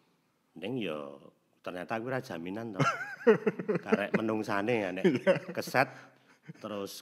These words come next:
Speaker 1: gur klumbrak-klumbruk ya ora oleh gawean, padha wae to.
Speaker 2: Heeh.
Speaker 1: Artinya sekolah dimanapun saya percaya
Speaker 2: Hmm.
Speaker 1: tergantung, eh, kitanya menge-, mengelo-, mengolah atau mengelola, eh,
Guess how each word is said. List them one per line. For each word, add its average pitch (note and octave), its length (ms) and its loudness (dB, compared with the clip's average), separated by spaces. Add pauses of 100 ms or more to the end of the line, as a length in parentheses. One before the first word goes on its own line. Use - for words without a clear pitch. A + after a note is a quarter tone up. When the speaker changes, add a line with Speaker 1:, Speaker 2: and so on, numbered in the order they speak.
Speaker 1:
gur F2 480 -6
klumbrak-klumbruk G2 800 -4
ya C3+ 160 6
ora - 400 8
oleh F#3 160 2
gawean, G2 440 0 (120)
padha G2 240 -4
wae G#2 240 0
to. E2 160 -6
Speaker 2:
Heeh. A#2 320 4
Speaker 1:
Artinya C#3+ 520 2 (120)
sekolah C3+ 320 0
dimanapun G#2 640 -2
saya B2 160 -4
percaya A#2 720 -6
Speaker 2:
Hmm. F#2+ 240 0 (480)
Speaker 1:
tergantung, G2 960 -6 (160)
eh, G2+ 160 -10
kitanya F#2 640 -6 (560)
menge-, F2 400 -12
mengelo-, F2+ 400 -10
mengolah F#2+ 480 -6
atau F2+ 320 -10
mengelola, F2 720 -12 (800)
eh, E2+ 320 -14